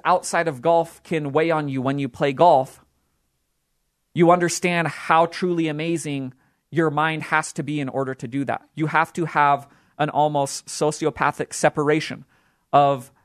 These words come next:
the way that your brain is off of the course versus what it is on the course. I, I can't do something like that. I don't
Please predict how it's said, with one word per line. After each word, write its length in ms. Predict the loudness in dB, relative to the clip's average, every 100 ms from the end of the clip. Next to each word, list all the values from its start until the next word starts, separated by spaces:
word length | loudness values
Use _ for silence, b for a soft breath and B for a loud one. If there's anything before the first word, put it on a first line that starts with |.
| _
the 100 | -2
way 200 | 2 2
that 100 | 0
your 140 | -2 -2
brain 280 | -2 -2
is 280 | -4 -6 -8 _ _ 0
off 200 | 2 2
of 120 | -4
the 60 | -6
course 420 | -2 -2 -2 -8
versus 400 | -6 -6 -4 -4
what 180 | 0 0
it 60 |
is 160 | -2 -4
on 180 | -2 -4
the 80 | -2
course. 320 | -4 -4 -8 b b b 0
I, 220 | 2 2
I 140 | -2 -2
can't 320 | -4 -10 -6
do 140 | -8
something 300 | -8 -10 -12
like 160 | -16 -10
that. 140 | -6
I 80 | -2
don't 180 | -2